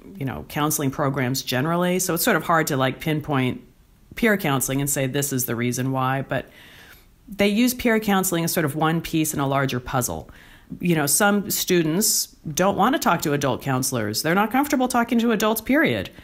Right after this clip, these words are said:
Um, so talking to a peer is much more comfortable. They're much more likely to confide in someone their own age because they feel like someone their own age understands what they're going through. You know, problems with parents, problems with boyfriends or girlfriends,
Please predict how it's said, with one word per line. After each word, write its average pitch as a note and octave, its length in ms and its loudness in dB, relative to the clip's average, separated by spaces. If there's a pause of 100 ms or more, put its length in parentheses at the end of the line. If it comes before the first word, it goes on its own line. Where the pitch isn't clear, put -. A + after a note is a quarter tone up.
(440)
Um, D#3+ 380 0
so F3 500 2
talking G3 380 0
to E3+ 160 0
a D#3 40 -2
peer F#3 440 0
is D#3 160 -2
much F#3 280 0
more D3+ 140 0
comfortable. D3+ 460 -2
They're D#3 100 -2
much G#3 380 2
more E3+ 120 2
likely D3+ 340 0
to C#3+ 60 0
confide C#3+ 540 0
in C#3+ 80 0
someone C#3 300 0
their C3+ 160 0
own C3 160 0
age B2+ 400 -2
because G#3+ 240 0
they G#3 100 0
feel G#3 220 0
like F#3 160 0
someone F#3 260 0
their F3 120 2
own F3 120 2
age G3 240 0
understands E3 500 0
what E3+ 120 -2
they're F3 80 0
going G3 260 2
through. A#2 360 -2
You C#3+ 100 0
know, C3+ 120 0
problems C#3 440 -2
with - 120 -2
parents, G#3+ 560 2
problems D3 600 -2
with C3+ 240 -2 (420)
boyfriends E3 380 0
or D#3 80 0
girlfriends, F#3 880 2